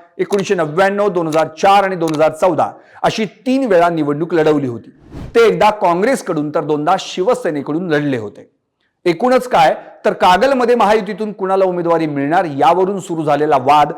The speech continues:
आता शिगेला पोहोचलाय. त्यामुळे कागलच्या उमेदवारीवरून महायुतीत दुफळी माजलीये,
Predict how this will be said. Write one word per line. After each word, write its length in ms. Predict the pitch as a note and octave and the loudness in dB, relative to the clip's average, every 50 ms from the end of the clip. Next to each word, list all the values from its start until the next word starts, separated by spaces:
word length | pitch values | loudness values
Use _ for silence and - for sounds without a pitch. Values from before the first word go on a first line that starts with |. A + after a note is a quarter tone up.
| - - - - | -12 -20 -10 -8
आता 180 | D3 C#3+ - F3 | -6 -4 -4 -4
शिगेला 460 | - - - F#3+ F3+ E3 F3+ D#3 C3+ | -6 -6 -6 -2 0 0 2 2 2
पोहोचलाय. 400 | A2+ - A#2+ A#2 A2+ - A#2+ G#2 - _ _ _ _ _ _ _ | -2 -2 -6 -10 -10 -12 -12 -12 -16 _ _ _ _ _ _ _
त्यामुळे 260 | - E3 E3+ E3+ F3 E3+ | -2 0 2 2 0 2
कागलच्या 500 | E3+ D#3+ D3 C#3 D#3+ F3 F3 D#3+ G3+ E3+ | 2 2 2 4 2 0 2 2 0 0
उमेदवारीवरून 640 | D3 C#3+ D#3 D#3+ E3+ F3 F3 F3 E3 D#3 D3+ D#3 | 0 0 -2 0 0 2 2 2 2 0 -2 -4
महायुतीत 520 | D3+ C3+ B2 A#2 C3+ F3 F#3 E3 - D#3 | -6 -6 -6 -2 0 0 0 0 0 -4
दुफळी 520 | B2+ A#2 A2 A2 D#3 D3+ - - A#3+ C4+ B3+ | -8 -10 -4 -4 -4 -4 -2 -4 -2 -2 0
माजलीये, 520 | A3 D#3 C3 - B2 A#2+ A#2+ A#3 - - | 0 -2 -2 -2 -6 -6 -6 -6 -6 -8